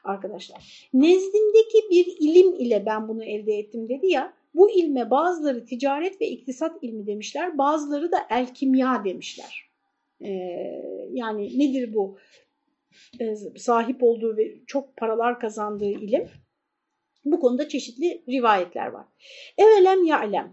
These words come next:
ya bilmiyor muydu o? Yani sırf ilmiyle olsa, kurunu ula içinde, geçmiş asırlar içinde ondan daha kuvvetli ve daha çok servetli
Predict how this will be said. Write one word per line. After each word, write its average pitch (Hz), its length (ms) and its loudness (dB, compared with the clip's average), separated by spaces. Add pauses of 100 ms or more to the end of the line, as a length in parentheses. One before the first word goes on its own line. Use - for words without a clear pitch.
ya 359 220 2
bilmiyor 392 520 4
muydu 214 360 -4
o? 185 320 -2
Yani 330 360 0
sırf 381 440 4
ilmiyle 285 540 0
olsa, 220 640 0 (320)
kurunu 359 480 4
ula 277 480 0
içinde, 214 480 -4
geçmiş 220 520 -4
asırlar 269 500 -4
içinde 185 500 -10
ondan 302 460 2
daha 294 280 -2
kuvvetli 214 540 -2
ve 202 140 -4
daha 240 260 0
çok - 220 0
servetli 202 720 -6